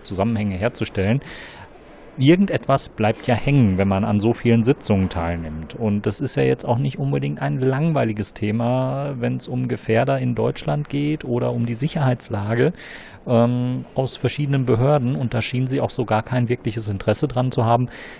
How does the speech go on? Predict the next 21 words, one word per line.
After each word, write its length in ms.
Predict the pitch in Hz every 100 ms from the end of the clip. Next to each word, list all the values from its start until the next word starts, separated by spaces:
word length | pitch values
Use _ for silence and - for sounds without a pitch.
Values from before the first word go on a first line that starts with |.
| -
was 200 | - -
auch 120 | 143 -
sehr 200 | 107 104
deutlich 480 | 98 123 151 139
wurde, 280 | 123 127 131
als, 500 | 110 113 - - -
äh, 260 | 117 110 104
die 140 | 104
Obleute 500 | 117 - 123 127 120
dann 240 | 101 98 101
fragten, 800 | - 90 98 - - 135 135 - - - - - 107
ja, 500 | 98 113 123 135 131 110
wie 280 | 117 131 127
verliefen 520 | 131 123 147 - 139
denn 200 | 123 123
die 100 | 117
Sitzungen 640 | 104 127 - 139 139 139 117
direkt 640 | 120 113 117 - - -
nach 280 | 107 107 -
dem 180 | 120 123
Anschlag? 720 | 131 139 - 80 76 -